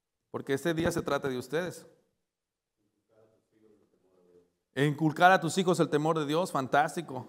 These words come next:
excelente. ¿Qué más crees que te hace ser un buen padre?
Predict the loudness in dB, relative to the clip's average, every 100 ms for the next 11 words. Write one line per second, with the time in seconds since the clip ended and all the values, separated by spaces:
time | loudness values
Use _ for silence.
0 | -16 -10 -6 -4 -4 -4 -6 0 4 6
1 | 6 4 4 4 4 6 4 -4 -20 -10
2 | -4 0 4 4 6 2 2 -8 -20 -12
3 | 2 6 6 6 4 2 4 2 2 0
4 | -2 -8